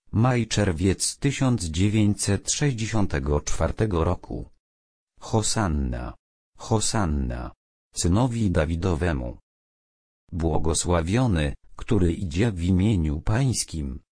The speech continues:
Ewangelia Mateusza, rozdział dwudziesty pierwszy, werset dziewiąty.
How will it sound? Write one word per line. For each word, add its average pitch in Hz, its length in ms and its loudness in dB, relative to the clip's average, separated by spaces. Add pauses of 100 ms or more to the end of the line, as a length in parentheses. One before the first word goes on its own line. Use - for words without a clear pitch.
(180)
Ewangelia 80 800 2
Mateusza, 85 680 0
rozdział 92 600 2
dwudziesty 85 640 -2
pierwszy, 131 520 0
werset 98 600 0
dziewiąty. 80 800 -2